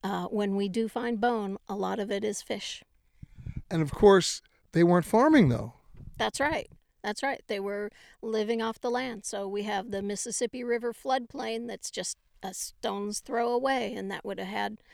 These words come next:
Speaker 1: a lot of fish, a lot of frogs and turtles and waterfowl. Um, and then up here on Mason Ridge, there were deer and raccoons and,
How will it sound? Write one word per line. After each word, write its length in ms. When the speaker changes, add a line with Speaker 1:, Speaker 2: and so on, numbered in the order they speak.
Speaker 1:
a 80
lot 260
of 200
fish, 540
a 80
lot 220
of 120
frogs 560
and 280
turtles 680
and 340
waterfowl. 840
Um, 580
and 160
then 280
up 180
here 480
on 480
Mason 480
Ridge, 460
there 200
were 220
deer 580
and 440
raccoons 840
and, 360